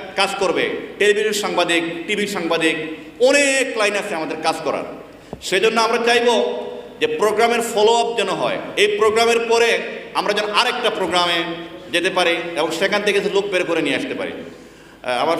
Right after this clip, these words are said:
সময় তো কমে গেছে শেষ। আপনাদের সবাইকে ধন্যবাদ। যে বিষয়ে দেওয়া হয়েছে, বিষয়টা অনেক গুরুত্বপূর্ণ। আমি যে নোটগুলো নিয়ে আসছি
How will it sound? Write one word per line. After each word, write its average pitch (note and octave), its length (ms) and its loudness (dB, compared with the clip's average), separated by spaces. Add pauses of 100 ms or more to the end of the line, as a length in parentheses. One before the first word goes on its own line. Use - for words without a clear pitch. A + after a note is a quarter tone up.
সময় F#3+ 300 2
তো G3+ 320 0
কমে G3 180 2
গেছে E3+ 200 -2
শেষ। C#4 220 -2 (540)
আপনাদের F#3+ 600 0
সবাইকে F#3+ 380 2
ধন্যবাদ। G3 400 2 (580)
যে F#3+ 140 4
বিষয়ে A3 340 2
দেওয়া G#3+ 240 4
হয়েছে, G3 180 -2
বিষয়টা G3+ 260 -2
অনেক G3 420 0
গুরুত্বপূর্ণ। F3 560 -4 (260)
আমি E3+ 180 0
যে F#3 120 2
নোটগুলো F#3 400 2
নিয়ে F#3 180 2
আসছি F#3 380 -2